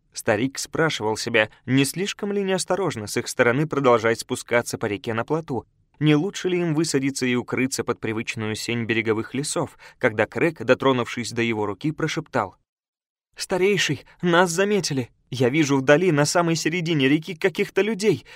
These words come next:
Они плывут на древесных стволах и делают нам знаки. Вон они!" "Теперь поздно скрываться.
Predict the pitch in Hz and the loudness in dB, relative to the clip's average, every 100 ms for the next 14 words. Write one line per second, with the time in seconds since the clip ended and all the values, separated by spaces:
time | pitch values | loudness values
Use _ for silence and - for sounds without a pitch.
0 | - 165 180 165 170 208 160 160 175 185 | 0 4 4 4 2 4 2 4 6 6
1 | 170 165 - 156 180 214 - 190 170 220 | 4 0 2 4 6 6 2 0 6 6
2 | 220 202 220 208 247 190 151 131 - 190 | 6 4 0 2 2 4 2 0 -6 4
3 | 254 220 175 139 117 _ _ _ _ _ | 6 8 6 4 2 _ _ _ _ _
4 | _ _ _ _ - 185 175 170 165 170 | _ _ _ _ -6 0 4 4 2 4
5 | 190 147 135 - 143 160 127 98 - 95 | 6 6 2 -4 -2 2 2 2 -6 -8